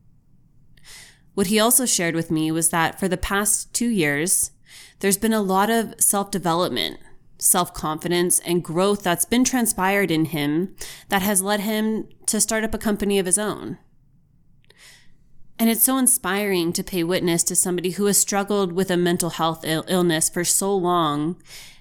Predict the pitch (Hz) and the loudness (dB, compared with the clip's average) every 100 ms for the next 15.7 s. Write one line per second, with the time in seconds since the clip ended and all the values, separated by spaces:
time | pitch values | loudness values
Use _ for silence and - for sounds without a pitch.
0 | - - - 202 214 202 202 - - - | -20 -20 -4 2 4 4 2 -2 -14 -2
1 | 214 185 175 220 240 226 202 175 - - | 0 0 2 2 2 2 2 0 -2 0
2 | 196 190 185 - 196 202 160 156 151 190 | 2 4 2 2 2 2 2 0 -2 2
3 | 202 226 262 262 226 190 185 170 165 - | 2 4 4 4 2 -2 0 2 2 2
4 | 196 156 160 - - - - - - - | 2 0 -2 -8 -20 -20 -20 -20 -20 -14
5 | - 208 208 - 214 202 196 185 180 185 | -2 0 4 4 2 2 2 2 2 0
6 | 160 175 170 151 180 190 - - - - | 0 -2 0 -2 0 0 0 -4 -8 -10
7 | _ _ _ _ - _ _ _ _ _ | _ _ _ _ -20 _ _ _ _ _
8 | _ _ _ - _ _ - _ - - | _ _ _ -20 _ _ -20 _ -20 -20
9 | - - - - 220 233 240 208 175 156 | -20 -20 -4 0 0 0 0 0 0 -2
10 | 160 160 170 165 165 - - - _ - | -4 -2 -2 -2 -2 -6 -18 -20 _ -4
11 | 196 175 190 190 - - - - 185 180 | -2 2 0 2 2 0 -4 -4 -2 -2
12 | 170 202 190 165 - - - - - - | -2 0 2 0 -2 -8 -10 -20 -20 -20
13 | - - - - - - - - - - | -20 -20 -20 -20 -20 -20 -20 -18 -18 -18
14 | - - - - 190 202 220 185 196 185 | -20 -20 -20 -2 2 2 2 2 2 4
15 | 185 170 165 160 160 160 | 4 4 2 2 0 -2